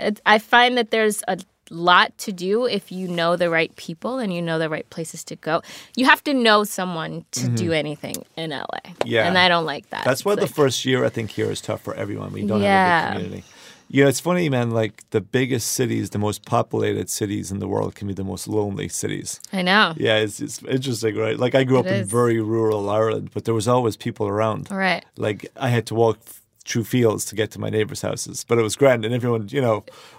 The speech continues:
Speaker 2: it's
Speaker 1: Yeah.
Speaker 2: a community, whereas in the
Speaker 1: For
Speaker 2: big city,
Speaker 1: sure.
Speaker 2: everyone's so busy and
Speaker 1: And you seclude yourself.
Speaker 2: Exactly. Like, I had a, a, a really good friend move out to L A right before I did, and he lives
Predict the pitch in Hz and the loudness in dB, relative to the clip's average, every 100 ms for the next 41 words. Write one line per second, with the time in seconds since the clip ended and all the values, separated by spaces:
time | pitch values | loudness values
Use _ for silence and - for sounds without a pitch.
0 | - - 214 202 147 - 156 165 156 113 | -10 0 4 6 4 2 4 6 6 2
1 | 110 120 131 120 127 117 139 107 - 156 | 0 2 4 2 0 4 4 4 2 6
2 | 151 123 117 107 92 _ - 131 107 135 | 6 4 2 -4 -8 _ -2 0 4 4
3 | 135 135 123 117 104 101 92 - _ - | 4 4 2 2 0 -4 -8 -14 _ -16
4 | - 202 196 196 214 - 202 226 233 175 | -4 0 0 0 -4 -2 0 2 2 -2
5 | - 117 85 - - _ _ 175 151 156 | -2 -6 -6 -8 -20 _ _ 0 6 6
6 | 196 - 120 131 147 156 143 143 131 120 | 4 0 0 2 4 4 4 2 0 -2
7 | 117 120 117 107 113 120 120 113 113 - | -4 -4 -4 -4 -2 0 0 -2 -4 -2
8 | 131 120 110 110 110 113 110 110 107 110 | -4 -2 0 -2 -2 -2 -2 -2 -4 -6
9 | 101 - 113 113 107 104 101 117 117 110 | -6 -4 -2 -2 -4 -6 -4 0 2 2
10 | 98 - | 0 -6